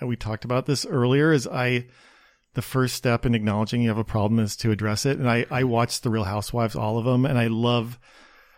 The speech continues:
'cause there is a lot of that little augmentation in the lips and faces. And so the mural, it's a collection of some of the more exaggerated lips from the different franchise ladies. So it's there, it's sort of, um,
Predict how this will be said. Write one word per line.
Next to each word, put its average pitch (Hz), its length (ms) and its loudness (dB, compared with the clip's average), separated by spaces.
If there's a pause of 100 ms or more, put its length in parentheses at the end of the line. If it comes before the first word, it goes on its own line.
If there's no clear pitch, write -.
(120)
'cause - 100 -8
there 143 140 6
is 135 120 4
a 139 60 4
lot 117 220 4
of 113 80 2
that 104 240 2
little 110 180 -2
augmentation 110 1400 0
in 110 140 0
the 104 140 0
lips 113 420 -2
and 117 120 2
faces. 110 540 -2
And 107 320 -4 (180)
so - 160 -8
the 117 120 0
mural, 131 280 4
it's - 160 -2
a 120 60 -2
collection 113 640 0
of 107 360 -2 (320)
some 117 260 0
of 117 60 4
the 117 40 4
more 113 200 4
exaggerated 107 800 0
lips 110 420 -2
from 117 440 0
the 117 120 -2
different 117 460 -2
franchise 120 920 -4 (240)
ladies. 120 520 -2 (600)
So 143 200 4
it's - 180 2
there, 147 160 6
it's - 240 -2
sort 156 220 4
of, 139 120 2
um, 113 380 0